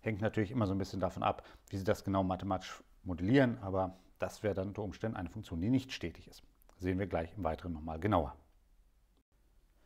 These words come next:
Versuchen wir das jetzt an der Stelle einmal wirklich formal zu fassen, was Stetigkeit ist.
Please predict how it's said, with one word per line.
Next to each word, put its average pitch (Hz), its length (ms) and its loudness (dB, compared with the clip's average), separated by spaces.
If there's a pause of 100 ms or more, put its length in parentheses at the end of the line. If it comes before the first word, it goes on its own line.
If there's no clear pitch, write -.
(380)
Versuchen 135 340 2
wir 120 80 6
das 98 200 2
jetzt 160 200 4
an 104 100 -2
der 127 120 2
Stelle - 320 4
einmal 110 500 4 (200)
wirklich 107 260 0
formal 92 260 2
zu - 80 -14
fassen, 180 300 0
was - 200 -8
Stetigkeit 139 580 2
ist. 120 200 -2